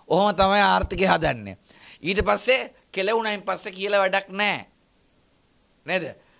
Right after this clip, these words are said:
රට බේර ගන්නවා, බ-, ර-, යු-, මේ යුද්ධ දිනපු නායකයා රට මංකොල්ල කෑවා. රට බේර ගන්න ආපු එක රට බංකොලොත් කරා. ආර්ථිකය හදන්න ආපු එක ණය බරතාවය වැඩි කරලා රජයේ වියදම වැඩි කරලා තියෙනවා.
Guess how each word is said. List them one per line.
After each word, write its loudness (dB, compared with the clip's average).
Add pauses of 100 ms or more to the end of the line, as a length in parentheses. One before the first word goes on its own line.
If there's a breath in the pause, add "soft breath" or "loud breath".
රට -6
බේර 2
ගන්නවා, 0
බ-, -2
ර-, -2 (200 soft breath)
යු-, -10
මේ -8
යුද්ධ -6
දිනපු -4
නායකයා 2
රට -2
මංකොල්ල 2
කෑවා. 4 (720)
රට -2
බේර 4
ගන්න 2
ආපු 4
එක -2
රට 0
බංකොලොත් 0
කරා. 4 (360 soft breath)
ආර්ථිකය 2
හදන්න 2
ආපු 4
එක 2 (1300)
ණය 0
බරතාවය 4
වැඩි 0
කරලා 0
රජයේ 2
වියදම 2
වැඩි 0
කරලා -2
තියෙනවා. -12